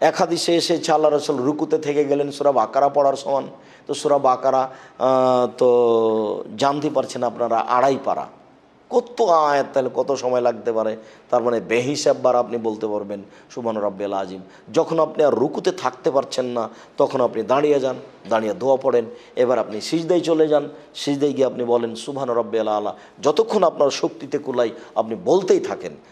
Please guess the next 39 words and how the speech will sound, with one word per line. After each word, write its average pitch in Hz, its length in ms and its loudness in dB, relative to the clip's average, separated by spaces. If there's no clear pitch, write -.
উঠে 151 260 2
আসেন, 127 380 0
দোয়া 127 200 2
পড়েন, 110 320 -2
আবার 147 200 4
সিজদায় 123 440 -2
যান। 104 220 -2
এভাবে 120 440 -2
এক 123 220 -2
রেকাত, 104 260 -6
এভাবে 156 320 2
আর 123 140 2
এক 123 180 -2
রেকাত, 113 260 -2
এ 190 120 4
হলো 175 180 2
দুই 143 180 -2
রেকাত, 127 360 0
এভাবে 185 380 4
আর 143 160 4
দুই 139 200 0
রেকাত, 120 300 0
এ 151 100 4
হলো 135 200 2
চার 113 320 0
রেকাত। 107 280 -2
আপনার 127 300 4
এখানে 202 540 2
আমরা 147 220 4
অনুমান 143 440 2
করতে 135 300 -4
পারি 120 300 0
যে 117 120 0
এক 113 200 0
দেড় 123 180 2
ঘন্টা 110 260 -6
পার 120 240 0
হয়ে 107 240 -4
গেছে 98 360 -8